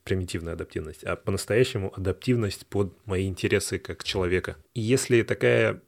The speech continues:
технология может существовать, то точно не в нашем, нашем текущем мире. И в следующем выпуске я хочу поговорить о том, почему это так, и мы начнем с самого верхнего уровня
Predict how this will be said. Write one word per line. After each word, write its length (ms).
технология 800
может 420
существовать, 720
то 140
точно 480
не 260
в 80
нашем, 500
нашем 260
текущем 400
мире. 320
И 380
в 60
следующем 380
выпуске 580
я 180
хочу 320
поговорить 460
о 80
том, 300
почему 340
это 120
так, 300
и 360
мы 100
начнем 300
с 60
самого 280
верхнего 400
уровня 380